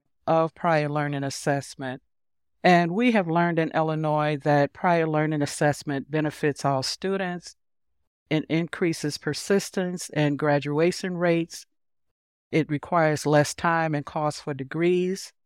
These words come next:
In addressing equity and access, these benefits are even greater for racial minorities and lower income students,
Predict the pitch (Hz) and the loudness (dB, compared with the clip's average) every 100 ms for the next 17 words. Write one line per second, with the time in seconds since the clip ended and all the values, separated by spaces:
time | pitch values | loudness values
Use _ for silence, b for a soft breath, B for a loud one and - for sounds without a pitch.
0 | _ _ _ - 151 147 160 156 156 - | _ _ _ -2 0 2 2 2 -2 0
1 | 160 - 170 151 143 156 165 - - 190 | 0 0 0 0 2 0 0 -2 -2 0
2 | 185 185 - - _ _ _ _ _ _ | 0 -4 -14 -20 _ _ _ _ _ _
3 | - 156 151 - 170 175 175 170 156 - | -2 -2 0 0 0 0 -2 -2 0 0
4 | 160 151 147 - - 165 170 156 151 - | 0 -2 -6 -4 0 2 2 0 -2 -8
5 | - 151 147 143 147 147 - 143 143 139 | -8 -4 -4 -2 -2 -2 -4 -6 -4 -4
6 | 139 139 135 135 135 - 147 135 135 135 | -2 -2 -2 -2 -4 -6 -6 -4 0 0
7 | - 139 - 131 - - 139 131 123 131 | 0 -2 -2 -6 -6 -2 -2 -2 -6 -8